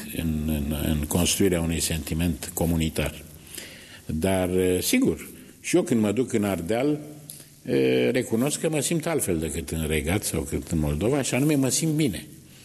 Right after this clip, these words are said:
Mă simt foarte bine, fiindcă e ceva în aer, deși demografii lucrurile s-au amestecat foarte tare în anii dinainte de optzeci și nouă,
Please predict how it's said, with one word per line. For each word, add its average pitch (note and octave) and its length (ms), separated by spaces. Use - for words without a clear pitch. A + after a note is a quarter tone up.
Mă G2+ 100
simt A#2+ 220
foarte E3 320
bine, E3 240
fiindcă D3 260
e E3 140
ceva C#3 320
în A#2+ 120
aer, A2+ 340
deși G#2+ 220
demografii G#2+ 600
lucrurile F#2+ 380
s-au F2+ 320
amestecat F#2+ 640
foarte G2 320
tare A#2+ 260
în E2+ 100
anii F2 220
dinainte D#2+ 440
de D2+ 100
optzeci D2+ 300
și - 100
nouă, C3 220